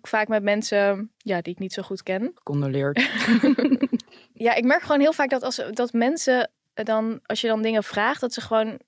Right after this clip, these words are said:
Speaker 1: denken dat leuk of zo een antwoord is op alles. Van, "Ja, dat vond ik wel leuk. En dat vond ik ook wel leuk. En toen ging ik dat doen. Dat leek me ook wel leuk." Dan denk ik, "Dat zegt niks." Zeg maar, je zegt helemaal niks nu.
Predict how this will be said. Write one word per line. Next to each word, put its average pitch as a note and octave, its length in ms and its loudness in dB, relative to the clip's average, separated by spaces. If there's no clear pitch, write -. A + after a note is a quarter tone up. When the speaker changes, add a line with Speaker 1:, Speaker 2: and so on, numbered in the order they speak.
Speaker 1:
denken A#3+ 320 0
dat A3 300 -4
leuk G3 640 0
of A3 80 -14
zo A3 140 0
een G#3+ 80 -4
antwoord G3+ 380 -8
is - 180 -14
op - 100 -20
alles. - 400 -14
Van, B3+ 100 -8
"Ja, D#4+ 200 2
dat D4+ 100 -2
vond B3 140 -2
ik A3+ 60 -8
wel F3+ 140 0
leuk. F3 400 -2
En G#3+ 80 -8
dat G#3 120 -2
vond G3 140 -8
ik C3+ 60 -2
ook D#3+ 100 -6
wel E3+ 100 -6
leuk. D#3+ 360 -4
En G#3 120 0
toen A#3 120 -6
ging B3+ 120 0
ik G#3 40 -4
dat - 80 -8
doen. F3 200 -6
Dat - 200 -20
leek A3+ 160 0
me A3+ 100 0
ook F3 120 -4
wel D#3+ 160 -2
leuk." D#3+ 240 0
Dan G3+ 220 -8
denk G#3+ 140 -4
ik, - 60 -12
"Dat A#3 160 -2
zegt B3+ 260 -2
niks." E3+ 280 -6
Zeg - 240 -10
maar, G#3+ 160 -2
je G#3 100 0
zegt A#3+ 240 -2
helemaal A3+ 260 2
niks G3+ 400 -2
nu. D#3 280 -10